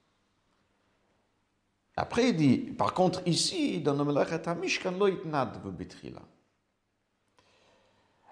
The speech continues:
A priori, ce qui dérange ici dans le Pasuk,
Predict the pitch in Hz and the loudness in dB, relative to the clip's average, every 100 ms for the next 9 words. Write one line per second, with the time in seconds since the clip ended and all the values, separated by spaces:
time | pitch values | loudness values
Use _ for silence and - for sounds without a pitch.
0 | _ 104 - 127 117 110 - - - - | _ -4 -2 0 0 0 -4 -10 -20 -20
1 | _ _ _ - - 104 90 107 135 131 | _ _ _ -20 -10 -6 2 4 6 4
2 | 107 92 120 101 127 113 104 92 76 78 | 2 0 -2 0 -2 0 0 -2 -4 -6
3 | - 349 - | -2 -2 -2